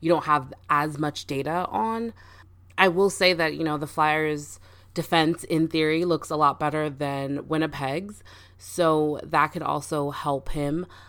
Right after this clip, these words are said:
But, uh, who knows? Who knows? I, I do like him. I liked him when we first talked about him. It just doesn't seem like Chuck is willing to make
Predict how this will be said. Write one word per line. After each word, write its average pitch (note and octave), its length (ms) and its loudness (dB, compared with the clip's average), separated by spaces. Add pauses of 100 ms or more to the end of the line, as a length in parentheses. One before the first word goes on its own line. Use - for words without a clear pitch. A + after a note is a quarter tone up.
(180)
But, D3+ 380 2
uh, C#3+ 280 0
who F3 160 0
knows? C3+ 540 -2
Who E3+ 80 -2
knows? D3 220 0
I, D3 240 -2
I F3 220 4
do G3 240 -2
like F#3+ 220 2
him. F#3+ 200 0
I D#3+ 60 4
liked D#3+ 240 0
him G3 100 0
when E3+ 140 4
we D#3+ 80 2
first D3+ 280 -4
talked F3+ 220 -2
about F#3+ 240 2
him. F#3+ 240 0 (400)
It G3 180 0
just B3+ 240 -2
doesn't A3 300 2
seem F#3 380 0
like D3+ 180 -2
Chuck D3+ 300 -6
is C#3+ 120 -6
willing C#3+ 280 -2
to D3 120 -12
make C#3 300 -4